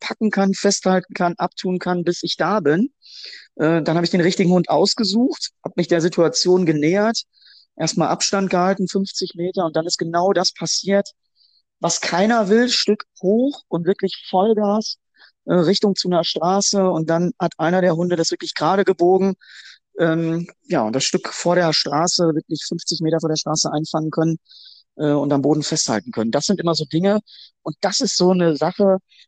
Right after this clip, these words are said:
das war schon von vornherein, als der Hund aus dem Auto kam, war schon eine Teamarbeit.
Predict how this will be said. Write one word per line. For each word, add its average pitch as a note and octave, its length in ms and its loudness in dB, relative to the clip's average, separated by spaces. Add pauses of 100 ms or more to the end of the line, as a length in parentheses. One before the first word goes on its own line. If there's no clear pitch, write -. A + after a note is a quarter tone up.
das - 180 0
war G3 120 2
schon G#3 180 0
von F#3 200 0
vornherein, G3 640 2
als F4+ 120 -4
der E3+ 120 0
Hund F#3 140 -4
aus - 120 -2
dem D3 100 -8
Auto E3+ 320 0
kam, D#3+ 240 -4
war D#3 120 0
schon - 160 -6
eine D#3 80 -4
Teamarbeit. - 580 -8